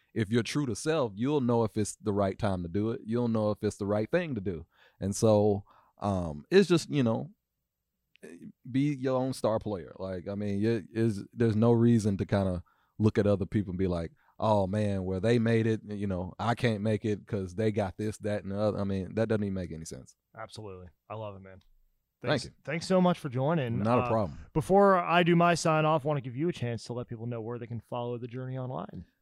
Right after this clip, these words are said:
Speaker 1: So I am two four, once again. Uh, you can go to my website if you like. It's the real two four dot net. Um, I do have a solo link. It is solo dot two slash two four world. You'll find all of my links there.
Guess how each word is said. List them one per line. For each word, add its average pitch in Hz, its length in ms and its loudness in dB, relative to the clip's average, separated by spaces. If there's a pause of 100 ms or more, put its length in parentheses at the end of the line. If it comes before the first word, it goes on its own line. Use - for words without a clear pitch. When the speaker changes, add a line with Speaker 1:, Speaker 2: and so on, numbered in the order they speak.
Speaker 1:
So 117 320 2
I 98 220 -4
am 113 220 2
two 110 180 4
four, 110 420 -2
once 98 260 -4
again. 98 420 -2
Uh, 87 180 -4
you 90 200 2
can 98 280 -2 (280)
go 139 140 6
to 123 60 4
my 107 140 2
website 101 520 0
if 92 140 -6
you 101 80 -2
like. 98 240 -2
It's 95 240 -2 (140)
the 95 120 0
real 98 340 0
two 98 220 -2
four 95 420 -4 (180)
dot 92 260 -2
net. 117 360 -6 (360)
Um, 95 500 -2
I 98 120 -4
do 107 180 0
have 98 220 -2
a 92 240 -2
solo 117 460 2
link. 104 320 0
It 92 100 -4
is 87 120 -4
solo 98 400 2
dot 95 320 -2
two 110 240 -2
slash 95 460 -4
two 107 180 -4
four 101 300 0
world. 104 340 0
You'll 87 140 -8
find 87 280 -6
all 120 280 2
of 110 80 -2
my 107 120 0
links 107 300 -2
there. 110 340 -2